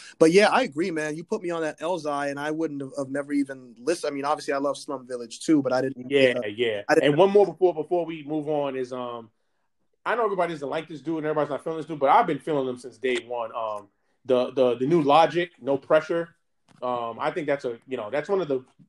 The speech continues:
Speaker 2: best albums I've heard this year. I mean, obviously, I know everybody's, you know, has their opinion about him and not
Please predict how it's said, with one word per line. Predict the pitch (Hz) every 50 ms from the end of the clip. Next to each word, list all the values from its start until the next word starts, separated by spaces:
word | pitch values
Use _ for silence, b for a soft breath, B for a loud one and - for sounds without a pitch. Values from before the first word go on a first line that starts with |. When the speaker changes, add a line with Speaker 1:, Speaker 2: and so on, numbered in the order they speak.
| _ _ _ -
Speaker 2:
best | 139 143 135 - - -
albums | 131 135 135 131 127
I've | 135 135 -
heard | - 139 131 123 120 117 - _ _ _ _ _ _ _ _ -
this | 139 135 - -
year. | 127 127 127 113 104 101 101 - -
I | 143
mean, | 160 175 180 170
obviously, | 170 175 170 165 180 160
I |
know | 156 160 151 147
everybody's, | 147 147 143 143 139 139 131 127
you | 127 139
know, | 135 127
has | 120 135 131 123
their | 131 123
opinion | 123 - 147 135 131
about | 131 123 123 131 123 131
him | 127 120 120
and | 113 104 107
not | 113 123 123 117